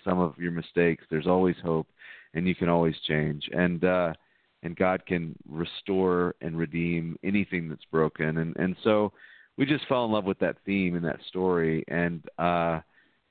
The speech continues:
and, and wanted to, and wanted to, for all the people that love this song,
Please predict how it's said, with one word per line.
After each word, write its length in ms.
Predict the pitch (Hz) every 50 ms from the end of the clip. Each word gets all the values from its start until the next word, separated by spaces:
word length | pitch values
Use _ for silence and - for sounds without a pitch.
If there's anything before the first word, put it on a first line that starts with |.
| _ _ -
and, 580 | 95 95 95 95 92 92 90 90 85 78 - - _ _ _ _ _ -
and 160 | 95 95 92
wanted 200 | 95 95 92 90
to, 200 | 90 87 - -
and 120 | 90 87
wanted 260 | 87 90 90 92 90 - - -
to, 360 | 92 90 90 87 90 87 85 - _ _ _ _ _ _ _ _ _ _ _
for 120 | - 92 -
all 280 | - 92 104 107 107
the 100 | 101 101
people 300 | - - 107 101 92 95
that 160 | 90 95 - 80
love 320 | 92 92 92 90 78 78
this 120 | 87 85 - - -
song, 520 | 92 90 87 87 82 80 78 76 76 -